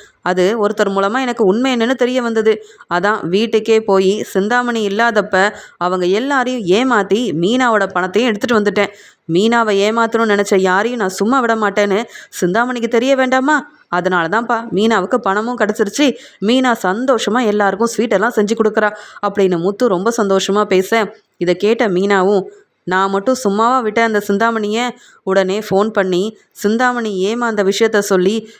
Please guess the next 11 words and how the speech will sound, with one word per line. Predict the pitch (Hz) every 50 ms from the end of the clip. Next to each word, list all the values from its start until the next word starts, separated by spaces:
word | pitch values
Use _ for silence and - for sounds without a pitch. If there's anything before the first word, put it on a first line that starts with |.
| _ _
வெளுத்து | - 180 208 247 294 285 - 254
வாங்கிட்டேன். | 190 180 185 208 233 233 190 208 - - - _ _ _ _ -
என்னை | 175 202 226 262 294 320 311 262 240 233 240 247
ஏமாத்தி | 254 254 247 233 233 -
அவமானப்படுத்தணும், | 240 262 277 233 202 214 233 247 262 262 254 240 226 233 214 214 214 - 208 220 247 247
எனக்கு | 196 180 190 233 254 - 262
பெரிய | 220 247 226 240 240 240
வேலை | 214 220 220 214 220
கிடைக்கக்கூடாதுன்னு | 220 214 208 202 214 208 214 196 202 196 190 202 196 196 190 190
நினைச்ச | 185 - 190
சிந்தாமணி | 180 - 170 185 196 226 226 214 202 190 214 262 269 226 -